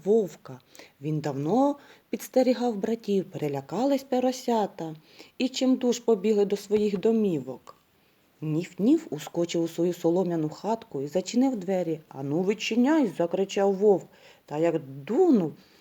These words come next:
хатка й розвалилась. Брати ледве добігли до будинку Наф-Нафа, а той, як тільки вони заскочили, швидко зачинив двері. На засув його буди-,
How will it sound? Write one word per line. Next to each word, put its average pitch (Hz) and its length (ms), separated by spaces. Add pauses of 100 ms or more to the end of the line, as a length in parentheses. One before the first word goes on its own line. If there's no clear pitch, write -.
(120)
хатка 359 380
й 247 40
розвалилась. 208 760 (680)
Брати 185 560 (120)
ледве 277 440
добігли 247 480
до 226 140
будинку 247 500
Наф-Нафа, 220 600 (120)
а 147 60 (140)
той, 254 280
як 262 180
тільки 233 380
вони 196 420 (680)
заскочили, 190 580
швидко 311 420
зачинив 226 540
двері. 165 680 (460)
На 180 180
засув 185 580
його 170 260
буди-, 160 340